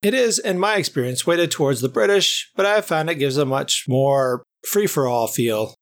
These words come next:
B G G also has rules for a more limited Southern theater game that follows the same format but for the South. I personally enjoyed that version a little more as it felt a little more balanced to me. I should also mention that there's an I O S version of seventeen seventy-five Rebellion,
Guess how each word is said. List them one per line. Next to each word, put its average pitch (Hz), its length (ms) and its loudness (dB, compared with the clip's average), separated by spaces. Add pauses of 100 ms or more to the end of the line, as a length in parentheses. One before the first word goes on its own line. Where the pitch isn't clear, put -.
(420)
B 262 140 0
G 254 140 0
G 226 240 -2
also 180 320 2
has 156 260 2
rules 156 220 2
for 175 120 -2
a 180 60 -2
more 147 220 2
limited 127 340 -2
Southern 190 380 -2
theater 160 380 0
game 139 420 0 (180)
that 202 160 -2
follows 175 320 0
the 175 100 0
same 139 280 0
format 120 500 -4
but - 160 -4
for - 160 -4
the 104 120 -2
South. 151 480 -2 (600)
I - 100 -4
personally 233 400 2
enjoyed 175 280 2
that 175 220 0
version 170 280 0
a 156 100 2
little 214 280 2
more 170 560 0
as 156 200 -2
it 170 160 -2
felt 147 320 -2
a 151 60 0
little 135 180 0
more 117 160 -2
balanced 151 440 0
to 135 80 -6
me. 104 340 -8 (520)
I 208 40 -4
should 208 180 2
also 240 220 0
mention 185 280 0
that 185 120 2
there's 165 220 0
an 156 80 0
I 120 200 -2
O 120 100 0
S 175 220 0
version 147 360 0
of 156 160 0
seventeen 131 400 -2
seventy-five 117 560 -4
Rebellion, 107 500 -4